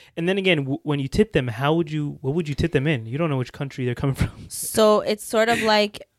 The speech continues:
Speaker 2: think of it like, uh, like, kitchen staff.
Speaker 1: Mm-hmm.
Speaker 2: Usually when you tip, they have to distributed amongst the team, right?
Speaker 1: Yeah.
Speaker 2: Like, it's not, like,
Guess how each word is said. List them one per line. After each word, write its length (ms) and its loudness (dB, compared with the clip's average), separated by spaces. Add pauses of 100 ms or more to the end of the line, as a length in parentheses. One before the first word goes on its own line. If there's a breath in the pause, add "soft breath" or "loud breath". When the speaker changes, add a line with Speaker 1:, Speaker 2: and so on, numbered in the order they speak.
(200)
Speaker 2:
think 320 -2
of 140 0
it 140 2
like, 440 2
uh, 1300 0 (500)
like, 240 -4
kitchen 300 0
staff. 580 0 (160)
Speaker 1:
Mm-hmm. 320 -6
Speaker 2:
Usually 380 2
when 160 2
you 80 -4
tip, 280 0
they 80 4
have 180 2
to 160 -8 (340)
distributed 540 2
amongst 300 0
the 60 -4
team, 420 -4
right? 280 0
Speaker 1:
Yeah. 440 -2
Speaker 2:
Like, 120 -6
it's 120 -8
not, 220 2
like, 240 2